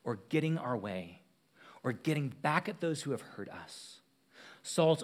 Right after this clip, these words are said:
only hope is to live with open hands to the mercy and goodness and favor of God.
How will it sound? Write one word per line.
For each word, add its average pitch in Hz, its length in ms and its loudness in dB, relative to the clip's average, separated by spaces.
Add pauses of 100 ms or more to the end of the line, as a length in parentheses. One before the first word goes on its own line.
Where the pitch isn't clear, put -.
only 202 320 4
hope - 360 0
is 151 120 0
to - 120 -2
live 147 200 2
with 139 180 -4
open 165 320 2
hands 151 360 -2
to 139 100 -8
the 127 80 -2
mercy 156 640 -2 (240)
and 123 240 -6
goodness 160 540 -4 (200)
and 113 140 -6
favor 143 600 -2 (200)
of 104 220 -10
God. 95 420 -4